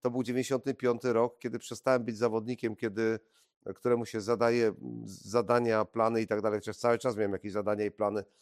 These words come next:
przez tak zwaną centralę zadawane, ale wziąłem u-, odpowiedzialność za zespół, który budowałem. E, i ten zespół, e, jako zespół taki zwycięski, ze mną jako liderem odpowiedzialnym za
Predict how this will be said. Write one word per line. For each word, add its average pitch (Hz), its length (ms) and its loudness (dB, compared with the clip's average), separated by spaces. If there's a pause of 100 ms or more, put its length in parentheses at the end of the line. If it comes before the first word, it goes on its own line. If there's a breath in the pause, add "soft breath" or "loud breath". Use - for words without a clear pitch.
(180 soft breath)
przez - 160 -18
tak 110 140 -6
zwaną 104 200 -4
centralę 127 440 4
zadawane, 104 400 0
ale 131 120 2
wziąłem 135 300 0
u-, 120 180 -6
odpowiedzialność 123 580 0
za 117 80 -2
zespół, 107 340 -6
który 104 140 -4
budowałem. 101 580 0 (460 soft breath)
E, 110 240 0
i 131 160 -10
ten 156 260 2
zespół, 143 540 2
e, 127 200 4
jako 123 240 -2
zespół 127 280 -6
taki 123 240 -6
zwycięski, 117 560 -4
ze 117 300 2
mną 127 340 4
jako 110 240 0
liderem 117 420 6
odpowiedzialnym 107 640 -2
za 101 240 0